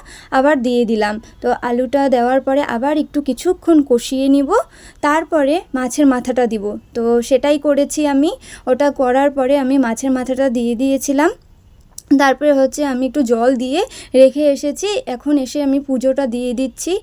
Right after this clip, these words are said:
পুজোর বাসন টাসন আমি সকালবেলা উঠেই ধুয়ে রেখে দিয়েছিলাম, তো সেগুলো কিছুই দেখাইনি।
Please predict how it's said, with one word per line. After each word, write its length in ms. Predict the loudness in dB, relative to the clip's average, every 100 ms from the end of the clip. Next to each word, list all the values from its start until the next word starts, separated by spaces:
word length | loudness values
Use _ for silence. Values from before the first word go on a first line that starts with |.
| -8 -20 -4
পুজোর 300 | -2 0 0
বাসন 380 | -2 -4 -2 -2
টাসন 260 | -2 0 0
আমি 180 | 0 -2
সকালবেলা 540 | -4 -4 -2 0 0
উঠেই 340 | -2 -2 -2 -2
ধুয়ে 380 | -2 -4 -2
রেখে 280 | -2 -2 -4
দিয়েছিলাম, 540 | -2 -2 -2 -4 -2 -2 -2 -10 _ _ _
তো 260 | 0 2 2
সেগুলো 380 | 2 0 0 -2
কিছুই 380 | -2 -4 -2
দেখাইনি। 560 | 0 -2 -2 -2 0 0